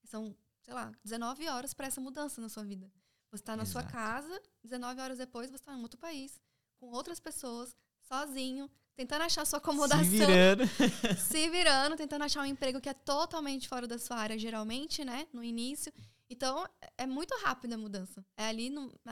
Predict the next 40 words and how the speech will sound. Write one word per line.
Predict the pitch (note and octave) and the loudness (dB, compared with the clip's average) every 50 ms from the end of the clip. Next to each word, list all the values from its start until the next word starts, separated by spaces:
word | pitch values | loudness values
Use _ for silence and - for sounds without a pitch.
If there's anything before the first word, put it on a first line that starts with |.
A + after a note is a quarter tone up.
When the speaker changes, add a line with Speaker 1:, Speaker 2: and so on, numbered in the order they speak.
| - | -6
Speaker 1:
em | - B3 B3 | -4 -2 -2
média, | A#3+ A3+ A3 A#3 C#4 - C4 | 0 0 0 0 -2 -4 -6
né? | B3+ A#3+ A#3+ | -6 -6 -6
Que | - | -6
é | A3+ | -8
o | G#3+ | -8
tempo | - A3+ G#3+ - G3+ | -6 -8 -10 -10 -8
do | A3+ A3+ | -8 -8
voo, | G#3 G#3 A3 G#3+ A#3 C#4+ F4+ - | -6 -4 -2 -2 -2 -2 -4 -4
dezenove | A#3+ A3+ B3+ A#3 G#3+ G3+ G3 A3 C#4+ | -4 -4 -2 0 0 0 0 0 -2
horas. | D4 A#3+ G#3 G#3 - | -2 -2 -2 -2 0
Speaker 2:
E | A#2+ A#2+ | 2 4
aí | A#2+ B2 B2 B2+ | 4 4 4 4
é | B2+ B2+ B2+ | 4 6 6
a | C3+ C3+ C3 | 4 4 4
mudança | C#3 C#3 C3 B2+ B2+ C3 - | 2 2 2 2 2 2 2
mais | C3+ C#3 D3 - | 0 0 0 -2
rápida | - D3 D3+ - - D#3 D3 | -2 -4 -8 -8 -10 -10 -8
que | - D3+ | -6 -4
a | D3 | -4
gente | C3+ C#3+ C#3+ - F3 | -2 -4 -4 -6 -8
faz | D3+ - C#3+ C#3 | -8 -6 -6 -4
na | C3+ C3+ | -2 -2
nossa | C3+ B2+ - - D#3 | -2 -2 -4 -4 -4
vida. | E3+ C#3+ A#2+ A2+ A2+ | -2 -2 -2 0 0
Speaker 1:
É | A2+ - | -2 -2
a | A3 - | -2 -2
mudança | A2 G#2+ G#2 G3 - G#3 | -2 -2 -2 -2 -4 -4
mais | G#3 G3+ G3 G#3 | -4 -2 -2 -2
Speaker 2:
Exatamente. | G#3+ | -2
Speaker 1:
rápida, | - - - A3 G#3+ G#3+ | -4 -6 -8 -10 -8 -8
exatamente. | G#3 G#3 G3+ G3 - A3 A#3 B3 A#3 G#3+ - | -6 -6 -8 -8 -8 -10 -8 -8 -8 -6 -2
Não | D#3 D3+ | 0 2
Speaker 2:
Ana, | C#3 C3 B2+ B2+ | 2 2 2 0
Speaker 1:
tem | - - | -2 -2
Speaker 2:
tem | C#3+ C3+ | -2 -2
uma | C#3+ D3 | 0 0
Speaker 1:
processo. | C#3+ C#3 C#3+ - - | -2 -2 -4 -6 -6
Speaker 2:
outra | - C3+ D3 - D#3+ | -4 -4 -4 -4 -6
pergunta. | D#3 - E3+ E3+ D#3+ B2+ F2+ F#2 F2+ F#2 A2 - _ | -6 -4 -2 -2 -2 -2 -4 -6 -8 -10 -12 -18 _